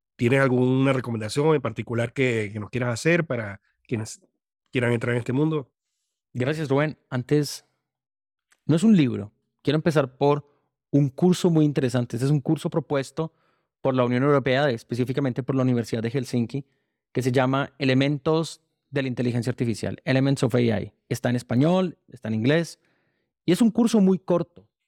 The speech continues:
Speaker 2: que, mm, siento que es el curso que todo líder de estrategia debería tomar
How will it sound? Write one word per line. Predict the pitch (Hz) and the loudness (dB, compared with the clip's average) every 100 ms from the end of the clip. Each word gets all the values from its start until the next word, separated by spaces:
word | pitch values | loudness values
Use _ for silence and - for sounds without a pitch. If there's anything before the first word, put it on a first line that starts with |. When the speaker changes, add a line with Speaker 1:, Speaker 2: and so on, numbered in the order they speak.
| _ _ _ | _ _ _
Speaker 2:
que, | 127 - _ - | -4 -4 _ -2
mm, | 127 127 - _ _ _ | 0 0 -4 _ _ _
siento | - 160 180 | -2 0 2
que | |
es | 180 | 0
el | 180 | 0
curso | 180 160 190 | 0 0 0
que | 180 | 0
todo | - 170 175 | 2 2 2
líder | 170 170 165 165 - | 2 4 4 2 -4
de | 143 | -10
estrategia | 147 - 135 135 143 | -8 -6 -4 -2 0
debería | 143 131 131 | 2 2 0
tomar | 131 123 107 | 0 -2 -4